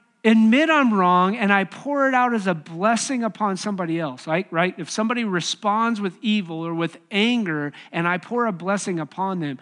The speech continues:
it completely changes the attitude from that person. Huge, huge difference. So I wanna be a blessing. And when I talk about being a pl-, person of blessing, it literally is saying, "Do not repay evil with evil."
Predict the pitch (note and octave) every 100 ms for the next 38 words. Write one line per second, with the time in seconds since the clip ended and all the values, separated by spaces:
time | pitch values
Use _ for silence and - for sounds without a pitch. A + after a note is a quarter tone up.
0 | - - D3+ E3 - G#3 A#3 G3 F3 F#3
1 | E3+ D3+ C#3+ D3+ D3 C#3+ C3 C#3 C#3 C3
2 | - B2+ A#2+ - _ _ _ _ _ _
3 | _ _ _ _ _ _ _ _ _ _
4 | _ _ _ _ _ _ _ _ _ -
5 | C4 F#3 - - - _ _ _ _ _
6 | - B3+ G#3 G3 D#3+ C#3 B2 - G#3 G#3
7 | A3+ B3 G#3 A#3 F#3+ G3+ A3+ - D3+ D3+
8 | G#3 G#3+ A3 B3 B3+ A#3+ A#3+ B3 A#3 B3
9 | A#3+ G#3+ A#3 A#3 F3 G#3+ G#3+ F#3+ G#3 G#3+
10 | A#3 F#3+ - - - F3 - B3 F#3+ D#3+
11 | G#3+ A3 A3+ G#3 F#3 A3 B3 G#3 A#3 A3+
12 | A3+ C#4+ A#3